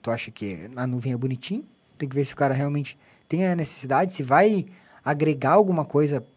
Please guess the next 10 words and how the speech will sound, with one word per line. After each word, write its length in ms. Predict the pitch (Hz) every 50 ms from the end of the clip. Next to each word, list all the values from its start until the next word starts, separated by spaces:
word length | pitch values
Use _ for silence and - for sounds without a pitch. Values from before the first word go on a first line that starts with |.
| _
pra 160 | - - 120 113
ele, 280 | 113 143 185 202 170
né, 140 | 135 123 127
pra 120 | 123 123
empresa. 580 | 117 104 - - 101 135 170 185 175 165 151 - _ _ _ _ _ _ _ _ _ _ _ -
Então, 280 | - 127 123 147 143 151
entender 420 | 156 160 156 - 170 165 147 139 165
isso 180 | 190 185 -
aí 220 | 165 147 156 202 226 - _ _ _ _ _ _ _ _ _ _ _ _ _ _ _ _ _ _ - -
e 720 | 175 165 165 170 170 175 175 180 180 185 185 196 220